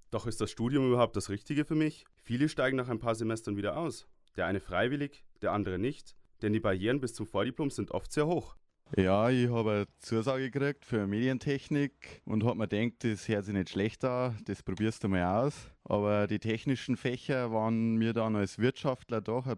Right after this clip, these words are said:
Speaker 2: bisschen zu schwer und außerdem werden ja bald die Studiengebühren fällig geworden.
Speaker 1: Spätestens nach Einführung der Studiengebühren sind die Zeiten des Schnupperstudiums vorbei.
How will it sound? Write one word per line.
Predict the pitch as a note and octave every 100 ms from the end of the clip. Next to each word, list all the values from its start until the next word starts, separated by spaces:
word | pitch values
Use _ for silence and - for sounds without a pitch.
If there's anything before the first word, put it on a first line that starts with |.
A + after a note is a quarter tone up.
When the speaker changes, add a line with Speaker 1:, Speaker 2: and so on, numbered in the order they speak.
| -
Speaker 2:
bisschen | C3 - C3+ -
zu | - -
schwer | F2+ F2+ G#2+ C#3+ - _
und | G#2+ G#2
außerdem | F2+ G#2+ B2 A#2 A2+ A2+ G#2+ - -
werden | G2+ - G#2+
ja | G#2+ G2+
bald | - G#2 A2 -
die | G#2 G2 F#2+ F#2+
Studiengebühren | - A#2+ A#2+ B2 A#2 G#2+ G2+ A#2 A2
fällig | - G#2+ G2+
geworden. | F2 E2+ E2+ F#2+ - _ - -
Speaker 1:
Spätestens | - F2+ G2+ D3+ D3 C#3+
nach | C#3
Einführung | - A#2 - B2 G#2+
der |
Studiengebühren | F#2+ G#2 A#2 C#3+ D#3 E3 D#3+
sind | - A2
die | G2+
Zeiten | - G2+ G#2+
des | G#2+
Schnupperstudiums | - F#2+ A#2+ - C3+ D#3 -
vorbei. | - D#3+ G2